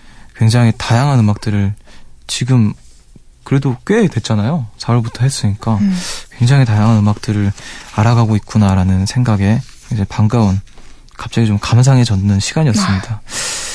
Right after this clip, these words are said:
Speaker 1: 자, <laughs> 이렇게 해서 또 우리 세 번째 노래까지 만나봤고,
Speaker 2: 네.
Speaker 1: 마지막 곡 만날 차례인데요. 이번 노래는 어떤 노래인가요?
Speaker 2: 네, 마지막으로 들어볼 곡은 보이 파블로의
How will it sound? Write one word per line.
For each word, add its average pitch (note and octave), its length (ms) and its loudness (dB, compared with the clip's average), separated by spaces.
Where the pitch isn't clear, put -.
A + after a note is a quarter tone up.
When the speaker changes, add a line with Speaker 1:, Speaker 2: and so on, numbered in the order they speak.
Speaker 1:
자, G#2 760 0
<laughs> - 580 -4
이렇게 C3+ 240 0
해서 C#3 120 0
또 C#3 160 2
우리 A2+ 140 2
세 F#3+ 140 -2
번째 F#3 240 0
노래까지 B2 540 -2
만나봤고, A2 720 2
Speaker 2:
네. G3+ 120 -2
Speaker 1:
마지막 E3 360 2
곡 D#3 180 -2
만날 A#2 240 2
차례인데요. B2 540 0
이번 C3 160 2
노래는 A2 240 2
어떤 G#2 320 0
노래인가요? G2+ 400 -4
Speaker 2:
네, - 160 -20
마지막으로 G#3+ 1120 0
들어볼 F#3+ 360 -2
곡은 E3+ 500 -2
보이 A3+ 240 2
파블로의 G3+ 800 2